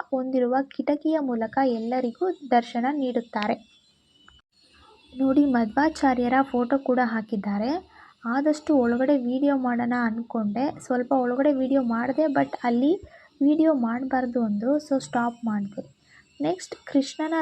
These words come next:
ದರ್ಶನ ಮುಗಿಸ್ಕೊಂಡು ನೈಟ್ ಶೃಂಗೇರಿ,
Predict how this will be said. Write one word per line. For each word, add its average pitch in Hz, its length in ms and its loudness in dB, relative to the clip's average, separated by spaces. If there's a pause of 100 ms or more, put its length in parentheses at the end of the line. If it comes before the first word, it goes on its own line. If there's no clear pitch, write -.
(120)
ದರ್ಶನ 240 380 -2 (100)
ಮುಗಿಸ್ಕೊಂಡು 233 840 -2 (480)
ನೈಟ್ 302 360 0
ಶೃಂಗೇರಿ, 285 760 0